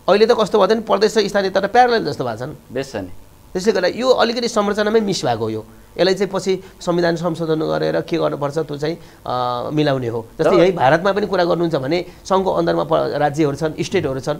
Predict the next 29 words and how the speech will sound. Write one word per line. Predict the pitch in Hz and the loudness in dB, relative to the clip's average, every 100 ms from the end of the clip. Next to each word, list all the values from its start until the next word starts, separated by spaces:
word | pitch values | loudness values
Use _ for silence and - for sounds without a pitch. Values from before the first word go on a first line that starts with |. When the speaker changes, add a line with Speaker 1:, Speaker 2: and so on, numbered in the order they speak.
| - | -6
Speaker 2:
हो। | 101 | -4
Speaker 1:
होइन? | 139 185 202 - - - | 0 0 -2 -8 -20 -12
सेन्ट्रल | - 175 202 | -4 0 4
गभर्मेन्टको | 185 180 185 175 175 | 6 6 4 0 0
चाहिँ | 180 175 | 0 0
अब | 165 170 165 151 - | 0 2 2 2 -2
फेडरल | 160 175 | 0 2
गभर्मेन्टमा | 170 170 165 160 151 151 | 2 0 0 -2 -2 -4
चाहिँ, | 160 165 | -4 -4
अ, | - - - 143 139 135 127 120 113 113 | -8 -8 0 0 2 0 -4 -6 -6 0
रहेर, | 151 160 | 4 4
अन्डरमा | 165 160 170 160 165 | 4 2 2 2 2
रहेर | 160 156 151 | 2 2 0
चाहिँ | 143 160 | -4 -4
स्टेट | - 165 | -4 -2
गभर्मेन्ट | 156 147 147 | 0 0 -4
चलिरहेछन्, | 151 143 127 123 135 - - 196 | -4 -4 -4 -6 -8 -10 -10 -6
स्टेट | 208 214 | -2 0
गभर्मेन्टको | 190 185 185 | 0 0 -2
अन्डरमा | - 165 170 | -2 -2 -4
रहेर | 156 147 | -4 -4
चाहिँ | 151 | -4
ग्रामहरू | 147 147 139 110 | -2 -2 -2 -4
चलिरहेछन् | 139 135 127 131 208 | -6 -6 -6 -6 -6
त | |
यही | - 120 | -6 -6
नजिकमा | 120 110 107 | -8 -8 -10
पनि। | 104 113 | -12 -12
Speaker 2:
मह्म। | 113 113 | -14 -14